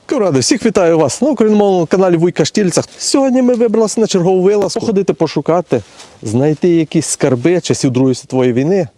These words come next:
Можливо, не такі скарби, але, а цікаво в лісі. Бо тут є романтика, чисте повітря, гірське. Всім вам також раджу не гаяти часу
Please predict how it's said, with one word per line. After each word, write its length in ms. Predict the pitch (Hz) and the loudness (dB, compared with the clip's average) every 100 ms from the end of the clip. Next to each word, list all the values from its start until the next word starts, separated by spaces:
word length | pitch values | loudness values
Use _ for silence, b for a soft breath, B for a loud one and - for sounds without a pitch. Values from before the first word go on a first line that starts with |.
| - | -4
Можливо, 300 | 135 139 143 | -2 0 0
не 120 | 147 | 0
такі 220 | 147 147 | -2 -4
скарби, 420 | 143 160 190 220 - _ | -2 -2 0 -2 -4 _
але, 440 | 220 240 226 196 160 B B B | -2 0 0 0 -2 B B B
а 80 | - | -4
цікаво 500 | - 185 175 151 156 | -4 0 0 2 0
в 100 | 151 | 0
лісі. 400 | 190 190 - 90 _ | -2 -2 -6 -12 _
Бо 140 | 127 151 | -2 0
тут 320 | 151 123 - | 0 0 0
є 340 | 107 113 117 | 0 2 0
романтика, 920 | 110 127 131 156 170 156 131 110 98 92 - b b | 0 -2 0 0 0 -2 -4 -4 -6 -8 -14 b b
чисте 340 | - 170 - 139 | -4 -2 -2 -4
повітря, 640 | - 127 123 170 - 117 | 0 0 0 0 0 -2
гірське. 460 | 101 113 - - 160 | -2 -4 -6 -8 -6
Всім 300 | 151 247 202 | -4 -2 0
вам 240 | 151 151 | 0 0
також 500 | - 147 147 131 - | 0 -2 0 -2 0
раджу 520 | 127 185 185 98 101 82 _ b b b | 0 0 0 -2 -4 -6 _ b b b
не 100 | 139 | 0
гаяти 420 | 131 147 139 135 | 2 0 0 -2
часу 460 | - 180 196 - | -2 -2 -2 -6